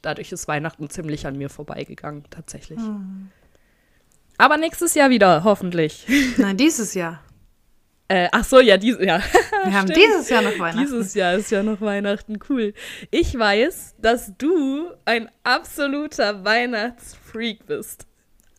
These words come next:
Speaker 2: Absolut.
Speaker 1: <laughs> Deswegen habe ich dir da jetzt
Speaker 2: <laughs>
Speaker 1: wahrscheinlich aus dem Herzen gesprochen.
Speaker 2: Absolut,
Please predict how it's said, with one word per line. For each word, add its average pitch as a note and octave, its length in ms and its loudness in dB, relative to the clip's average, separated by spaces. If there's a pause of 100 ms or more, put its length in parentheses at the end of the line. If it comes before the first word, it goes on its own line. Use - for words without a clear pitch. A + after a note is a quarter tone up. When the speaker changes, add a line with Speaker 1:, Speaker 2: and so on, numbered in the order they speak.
(100)
Speaker 2:
Absolut. G#3+ 800 6 (300)
Speaker 1:
<laughs> - 1000 -4
Deswegen B3 300 -2
habe A#3+ 120 2
ich B3 160 4
dir A#3+ 80 6
da A#3 100 4
jetzt A#3+ 220 2
Speaker 2:
<laughs> - 0 -
Speaker 1:
wahrscheinlich C4+ 480 0
aus D#3 200 -4
dem A#3 160 -8
Herzen A#3 440 -8
gesprochen. E3 600 -12 (280)
Speaker 2:
Absolut, - 640 2